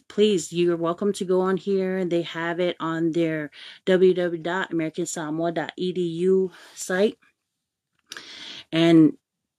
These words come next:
you can, you can talk to people that are in this program to help you get, get through it.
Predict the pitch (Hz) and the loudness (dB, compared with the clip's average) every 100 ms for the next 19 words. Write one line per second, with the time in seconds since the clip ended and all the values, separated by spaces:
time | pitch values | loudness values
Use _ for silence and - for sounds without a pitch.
0 | _ 165 180 180 185 175 160 156 - 175 | _ -4 -4 0 0 2 0 -4 -8 -6
1 | 190 175 156 - 190 - 190 - 180 190 | -2 -2 -4 -10 -10 -8 -10 -8 -4 0
2 | 185 175 165 156 156 147 151 - - 175 | 0 2 0 0 -2 -4 -10 -16 -2 2
3 | 175 156 - - 214 180 160 156 160 - | 2 0 -4 0 2 2 0 -4 -8 -6
4 | 170 160 - 165 - 160 - 143 147 - | -6 -6 -8 -10 -4 -2 -2 0 -2 -2
5 | 147 131 | -4 -4